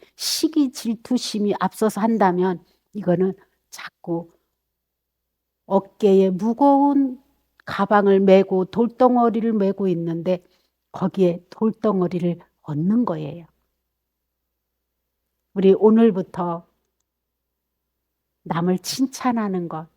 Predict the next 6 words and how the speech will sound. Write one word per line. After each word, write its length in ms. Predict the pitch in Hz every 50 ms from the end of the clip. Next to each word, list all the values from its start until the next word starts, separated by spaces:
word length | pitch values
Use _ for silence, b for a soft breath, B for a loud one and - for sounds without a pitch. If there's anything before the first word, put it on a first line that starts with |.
| _ _ _ _ _ _ _ _ _ _ _ _ _ _ _ _ _ _ _ _ _ _ _ _ _ _ _ _ _ _ _ _ _ _ _ _ _ _ _
격려하는 800 | _ - 175 202 220 240 254 262 269 254 208 220 202 190 180 180 165
것, 180 | 170 160 165 - _ _ _ _ _ _ _ _ _ _ _ _ _ _ _ _ _ _ _ _ _ _ _ _ _ _ _ _ _ _ _ _ _ _ _ _ _ _ _ _ _ _ _ _ _ _ _ _ _ _ _ _ _
칭찬하고 1120 | - - - - 311 370 370 - - - 370 381 392 370 359 339 339 339 320 320 311 311
격려할 580 | - - 247 233 240 247 254 254 247 240 220 233
게 80 | - 214
없으면은 680 | 202 185 - - - 214 202 196 190 196 208 220 208